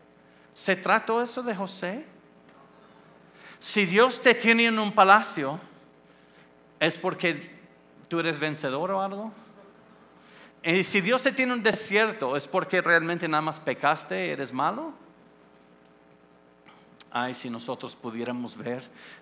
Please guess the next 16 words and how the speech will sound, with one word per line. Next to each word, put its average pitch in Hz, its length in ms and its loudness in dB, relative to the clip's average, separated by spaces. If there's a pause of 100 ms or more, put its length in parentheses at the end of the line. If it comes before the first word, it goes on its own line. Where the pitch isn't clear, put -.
la 117 100 -6
gloria 135 380 -4
de 135 140 -4
Dios, 135 260 -6
no 135 80 -6
importa 131 300 -6
dónde 131 380 -6
los 131 240 -8
tenga 131 460 -4
o 123 80 -2
él 131 180 -4
ahorita, 143 520 -6 (460)
todas 135 200 -2
nuestras 123 280 -8
vidas 117 280 -8
cambiaría. 120 640 -6